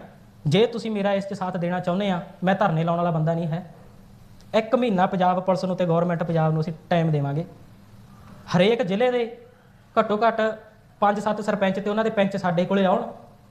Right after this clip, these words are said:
ਆਪਣੇ ਲੈਟਰ ਪੈਡ ਨਾਲ ਲੈ ਕੇ ਉਹਨਾਂ ਨੂੰ ਕੰਪਲੇਂਟ ਅਸੀਂ ਲਿਖ ਕੇ ਦੇਵਾਂਗੇ ਕਿਵੇਂ ਲਿਖਣੀ ਆ ਤੇ ਐਸ ਐਸ ਪੀ ਸਾਹਿਬ ਨੂੰ ਦੇਣ। ਤੇ ਇੱਕ ਮਹੀਨਾ ਸਾਰੇ ਜ਼ਿਲ੍ਹਿਆਂ ਦੇ ਐਸ ਐਸ ਪੀ ਸਾਹਿਬਾਨਾਂ ਦੀ ਵੇਟ ਕਰਾਂਗੇ, ਕਿੰਨੇ ਬੰਦਿਆਂ ਤੇ ਇਹਨਾਂ ਤੇ ਵੈਦਾਂ ਦੇ ਉੱਤੇ ਇਨਵੈਸਟੀਗੇਸ਼ਨ ਟੀਮ ਬੈਠਦੀ ਆ,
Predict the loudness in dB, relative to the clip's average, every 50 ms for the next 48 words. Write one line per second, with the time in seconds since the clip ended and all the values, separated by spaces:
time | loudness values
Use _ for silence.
0 | -8 -2 -2 0 2 2 2 2 2 2 2 2 0 0 2 2 2 2 2 2
1 | 2 2 2 0 0 0 -2 -2 -2 -2 -2 -2 -2 -2 0 0 0 0 0 0
2 | 0 0 0 0 0 0 0 0 0 0 0 -2 -2 -2 -2 -2 0 0 0 0
3 | 0 0 -2 -2 -2 -2 0 0 0 0 -2 -2 -2 0 0 0 0 0 0 0
4 | 0 0 0 -4 -6 -12 -18 -20 -20 -20 -20 -20 -20 -20 -20 -16 -6 -2 -2 0
5 | 2 2 2 2 2 0 0 2 0 0 2 2 4 2 2 2 0 -2 -2 0
6 | 0 0 -2 0 -2 -2 -4 -4 -4 -2 0 0 2 0 0 0 0 0 0 0
7 | 0 0 0 2 2 2 2 0 -2 -4 -4 -2 -2 -2 -2 0 0 0 2 2
8 | 2 2 0 0 -2 -2 0 0 0 0 0 0 0 0 0 -2 -2 -2 -2 -2
9 | 0 0 0 0 0 0 -2 -4 -4 -4 -4 -4 -2 -2 0 2 2 2 2 0
10 | -2 -2 -4